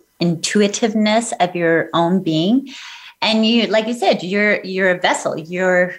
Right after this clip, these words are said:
here to guide and others, through their journey. Uh, but also, let's open up a little bit about my session with you, because you did a really good job.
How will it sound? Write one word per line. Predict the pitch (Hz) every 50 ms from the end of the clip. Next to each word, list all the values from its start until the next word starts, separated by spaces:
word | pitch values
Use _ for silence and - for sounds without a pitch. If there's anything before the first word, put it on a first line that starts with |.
| - _
here | - - - - 262 262 247
to | - - 214
guide | - - 180 175 180 185 180 180
and | - 160 170 170 165 147 - _ _ _ _ _ _ _ _ _ _ _ _ _ _ _ _ _ _ _ _ _ _ _ _ _ _ _ _ _ -
others, | 180 180 - - - - - - - _ _ _ _ -
through | - 196 208 196
their | 185 185 180
journey. | 185 196 202 208 190 160 151 170 - - - - - - - - _ _ _ _ _ _ _ _ _ -
Uh, | - 147 - - 220 208
but | - 262 240 220
also, | - 240 294 311 320 320 - 311 277 262 247 247 247 247 - - _ _ _ _ _ _ _ _ _ _ _ _ _ _ _ _ _ _ _ _ _ _ _ _ _ _ _ _ _ _ -
let's | 202 254 285 302 302
open | 370 370 370 370 349
up | 320 320 320 320
a | 240
little | 240 240 233 233
bit | 226 220 196 -
about | - 202 196 208 196 185 - -
my | 185 190 185 185 196 196 196 202 202 208
session | 202 - 202 180 175 - - 160
with | 156 160 160 -
you, | 180 196 - - -
because | - 202 202 226 233 208 196 190 - _ _ _ _ _ _ -
you | - 202 226 254 277 285 302 302 262
did | 233 285 277 262
a | 247 220
really | 196 202 233 226 233 247 254
good | 247 277 277 262 -
job. | - 233 214 208 196 202 202 208 208 -